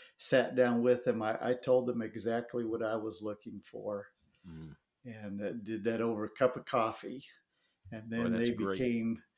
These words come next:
Speaker 1: and I had 'em all over the country 'cause I was traveling so much at the time. I had 'em
Speaker 2: Yeah.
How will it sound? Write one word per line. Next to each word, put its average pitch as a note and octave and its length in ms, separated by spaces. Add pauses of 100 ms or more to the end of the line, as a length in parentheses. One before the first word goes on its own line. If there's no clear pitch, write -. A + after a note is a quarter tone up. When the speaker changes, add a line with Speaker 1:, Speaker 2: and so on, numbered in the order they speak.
(400)
Speaker 1:
and D#3 120
I F#3+ 120
had E3 260
'em B2 140
all C3+ 180
over A2 220
the G#2+ 80
country B2+ 360
'cause A2 200
I A2+ 100
was G#2+ 220
traveling A2 560
so A#2+ 180
much G#2+ 340
at B2 140
the A2 80
time. G#2+ 540
I G#2 140
had A2 260
'em G#2 240
Speaker 2:
Yeah. F2+ 220